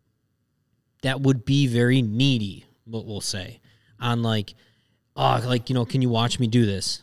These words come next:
And, like, can you just make sure I'm doing it right?" Um, I've created very good, f-, like, um, relationship with them. I,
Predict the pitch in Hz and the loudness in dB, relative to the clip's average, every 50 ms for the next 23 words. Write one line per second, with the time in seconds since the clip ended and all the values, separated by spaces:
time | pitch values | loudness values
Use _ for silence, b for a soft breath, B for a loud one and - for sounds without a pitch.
0 | _ - 113 113 113 104 - - 123 120 120 110 127 120 110 - 131 127 120 117 | _ -12 -6 -6 -6 -6 -4 -4 -2 -2 -2 0 -2 -4 -2 0 0 0 0 2
1 | 113 120 123 113 110 104 104 101 95 92 - b b b b b b b b b | 2 2 2 0 -2 -4 -4 -6 -6 -8 -10 b b b b b b b b b
2 | _ - 120 117 117 110 107 104 101 101 98 - - _ _ _ _ _ _ _ | _ -6 -4 -2 -2 -2 -2 -4 -6 -8 -10 -12 -16 _ _ _ _ _ _ _
3 | _ _ _ _ _ _ _ _ _ _ _ _ _ _ _ _ _ _ _ _ | _ _ _ _ _ _ _ _ _ _ _ _ _ _ _ _ _ _ _ _
4 | _ _ _ _ _ _ _ _ _ _ _ _ _ _ _ 107 113 110 - - | _ _ _ _ _ _ _ _ _ _ _ _ _ _ _ -4 -4 -4 -4 -8
5 | - - _ _ _ - - - 117 110 117 117 110 101 98 98 101 104 120 135 | -14 -18 _ _ _ -10 -4 -2 0 0 0 -2 -4 -6 -6 -6 -6 -4 -2 0
6 | 143 143 - - - 87 104 107 107 101 98 95 90 - - - - - - - | 0 -2 -2 -6 -12 -18 -18 -12 -8 -6 -6 -6 -6 -10 -14 -18 -18 -20 -18 -12
7 | 107 104 98 98 98 98 98 98 98 98 98 98 98 98 104 110 110 110 113 117 | -10 -8 -8 -6 -6 -6 -6 -8 -8 -8 -10 -10 -10 -8 -6 -4 -2 -2 -2 -2
8 | - - 123 117 - 139 - _ _ 147 147 - 165 185 247 - _ _ _ _ | -2 -2 -2 -2 -2 -2 -2 _ _ -6 -4 -2 -4 -4 -6 -8 _ _ _ _
9 | _ _ _ _ _ _ _ _ _ _ _ _ _ - 117 113 113 110 107 107 | _ _ _ _ _ _ _ _ _ _ _ _ _ -8 -6 -4 -4 -4 -4 -4
10 | 107 104 104 104 101 95 | -4 -4 -4 -6 -8 -10